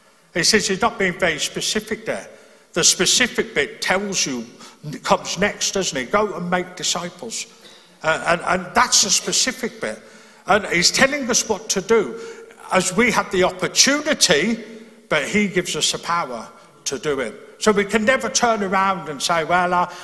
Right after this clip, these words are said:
I, I don't really feel the power, I don't really have anything." Listen, we just have the opportunity. He gives us the power. Everything is done in Jesus' name, as we come and do that. So he delegates his authority out to the church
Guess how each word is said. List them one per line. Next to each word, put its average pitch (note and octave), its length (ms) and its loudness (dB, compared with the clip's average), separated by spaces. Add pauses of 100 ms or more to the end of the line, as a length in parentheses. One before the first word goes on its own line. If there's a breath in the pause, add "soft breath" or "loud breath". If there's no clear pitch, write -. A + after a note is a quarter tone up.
I, F3+ 220 4
I F3 60 4
don't A#3 160 2
really G3 200 2
feel F#3 380 2
the F3 100 -2
power, F3 340 2
I F3 60 -4
don't G3 160 -2
really F3 180 0
have D3+ 220 0
anything." E3 380 -2
Listen, G3+ 280 -2 (520 loud breath)
we A3 160 6
just A3 220 0
have F#3+ 160 2
the F3+ 100 0
opportunity. F3 800 -2
He F#3+ 160 2
gives G3 380 -2
us - 180 -4
the A#2 60 -10
power. C#3+ 400 -4 (260 loud breath)
Everything G3+ 480 4
is D#3+ 160 -4
done F3 360 4 (340 loud breath)
in D3 280 -2
Jesus' F3+ 580 2
name, C3 360 0 (320 loud breath)
as C3+ 180 0
we C3+ 120 0
come D3+ 300 2
and A#2+ 180 -4
do D3 200 -2
that. A#2 220 -2
So D#3 140 -4
he C3+ 100 -2
delegates A3 720 2
his E3 180 -4
authority G3 600 -2
out D#3 240 -2
to - 80 -14
the B2+ 100 -8
church C3+ 360 -2